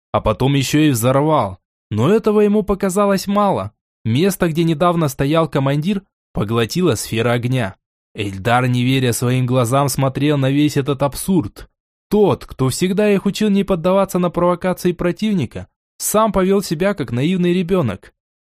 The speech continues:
Посланник настороженно смотрел на место взрыва. Но тут он как-то резко дёрнулся назад.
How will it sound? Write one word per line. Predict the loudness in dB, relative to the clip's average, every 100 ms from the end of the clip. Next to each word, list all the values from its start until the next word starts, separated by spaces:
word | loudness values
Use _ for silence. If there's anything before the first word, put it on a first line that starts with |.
| _ -4
Посланник | -2 -2 0 0 0 -2
настороженно | -2 0 0 0 0 0
смотрел | -2 -2 0 0
на | 0
место | -2 -2 -2 -2
взрыва. | 0 0 0 -2 -8 _ _ _ _ -4
Но | -2
тут | 0 0
он | 0
как-то | -2 0 -2
резко | -2 -2 -2
дёрнулся | 0 0 0 0
назад. | 0 0 0 -2 -6